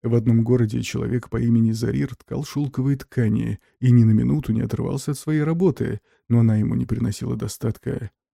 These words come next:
У него был друг, который ткал грубые простые ткани. Однажды Зарир пошёл к нему в гости и увидел, что дом его, подобно домам богачей, полон золота и драгоценностей, всякого добра и имущества. Зарир удивился и стал говорить в своей душе так:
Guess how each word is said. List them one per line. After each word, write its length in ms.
У 60
него 240
был 160
друг, 380
который 340
ткал 320
грубые 380
простые 400
ткани. 580
Однажды 500
Зарир 320
пошёл 340
к 100
нему 200
в 80
гости 400
и 120
увидел, 380
что 200
дом 260
его, 240
подобно 400
домам 320
богачей, 600
полон 300
золота 420
и 160
драгоценностей, 1000
всякого 420
добра 340
и 140
имущества. 800
Зарир 360
удивился 540
и 40
стал 260
говорить 360
в 40
своей 260
душе 300
так: 400